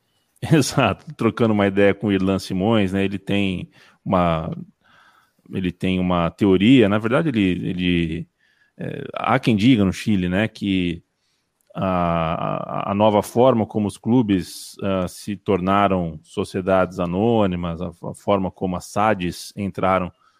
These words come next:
no futebol chileno, de alguma forma deteriorou e sucateou algumas categorias de base, e isso tá prejudicando a longo prazo o surgimento de novos valores, de novos talentos, porque as escolas deixam de ser o principal,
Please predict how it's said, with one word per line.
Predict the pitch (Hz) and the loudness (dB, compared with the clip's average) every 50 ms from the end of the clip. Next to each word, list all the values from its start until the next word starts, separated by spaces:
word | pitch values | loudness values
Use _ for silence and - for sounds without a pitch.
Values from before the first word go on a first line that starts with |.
| _ _ - | _ _ -10
no | 110 98 | -10 -10
futebol | - - 107 98 - 98 98 98 95 | -8 -6 -8 -6 -4 0 0 2 2
chileno, | 92 - - 95 95 98 95 92 90 87 76 | 0 -2 -6 -4 -2 -2 -2 -2 -4 -6 -8
de | - 98 101 | -6 -2 0
alguma | 101 98 95 98 98 92 | 0 0 2 0 -2 -2
forma | - - - 104 98 95 98 | -4 -2 -2 0 0 0 -2
deteriorou | 95 98 104 92 - - 107 101 104 101 95 95 95 98 104 107 98 - _ _ _ _ _ | -2 -2 -4 -4 -2 -2 -2 0 2 2 2 2 4 4 4 2 0 -2 _ _ _ _ _
e | - - | -16 -14
sucateou | - - 101 - - 104 101 - - - 104 101 95 92 92 | -12 -12 -12 -10 -6 -6 -6 -6 -6 -4 0 0 2 4 2
algumas | 92 92 98 110 107 101 95 - | 2 0 0 -2 -2 -2 -4 -6
categorias | - 95 - 113 104 95 101 95 95 92 87 | -8 -10 -6 -6 -4 -2 -2 0 -2 -2 -2
de | 95 | -4
base, | 95 98 101 113 123 120 110 113 107 | -2 0 2 2 2 2 0 -2 -6
e | 104 | -6
isso | - - | -6 -6
tá | - - 95 | -4 -4 -2
prejudicando | - - 95 98 95 90 92 - - 107 101 101 98 | -2 -2 -4 -4 -4 -6 -8 -8 -4 -2 -2 0 0
a | 92 | 0
longo | 92 95 98 95 87 | 0 -2 -4 -4 -6
prazo | - - 101 92 92 90 85 90 | -8 -4 -2 0 0 0 -2 -4
o | 85 | -10
surgimento | - - 101 90 90 90 92 92 90 _ - | -12 -10 -8 -6 -4 -2 -2 -2 -4 _ -8
de | 101 | -6
novos | 92 92 90 90 85 87 85 | -4 -2 0 0 -2 -2 -2
valores, | 98 95 87 92 98 110 123 127 120 101 90 | -2 -2 2 2 4 6 6 6 6 4 2
de | 90 90 | 0 0
novos | 90 92 92 90 85 - | 0 2 0 0 0 -4
talentos, | - 98 101 92 92 98 110 135 135 - - - _ _ _ _ _ _ _ _ _ _ _ _ | -4 -4 -2 0 0 -2 -2 -2 -6 -10 -18 -20 _ _ _ _ _ _ _ _ _ _ _ _
porque | - - - 107 | -20 -8 -2 0
as | 95 90 92 | 0 0 0
escolas | 92 - - - - 107 110 113 101 95 87 82 | -2 -6 -6 0 2 4 4 6 4 4 2 0
deixam | 90 101 101 95 - 101 95 | 0 0 0 0 0 -4 -10
de | 90 | -10
ser | 87 - - 101 | -10 -8 -4 -4
o | 98 90 | -4 -4
principal, | - 98 98 - - 98 - - 101 95 92 90 85 - _ | -6 -10 -12 -12 -12 -14 -6 0 2 4 4 2 0 -2 _